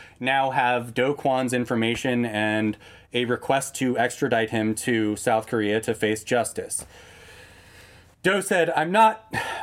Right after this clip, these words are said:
on the red notice list," because he publicly searched for his name and didn't see it, um, which, again,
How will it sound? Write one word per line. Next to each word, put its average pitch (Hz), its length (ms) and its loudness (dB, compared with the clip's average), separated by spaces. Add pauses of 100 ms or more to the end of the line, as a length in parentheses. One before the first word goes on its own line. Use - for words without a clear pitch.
on 165 360 2
the 156 100 0
red 143 300 2
notice 135 400 0
list," 127 400 -2
because 117 360 0
he 117 220 0
publicly 131 480 0
searched 127 320 -2
for 127 140 0
his 113 180 -2
name 135 240 0
and 110 100 2
didn't 113 260 0
see 160 280 0
it, 117 240 0 (560)
um, 107 580 0 (220)
which, 123 240 0
again, 120 400 0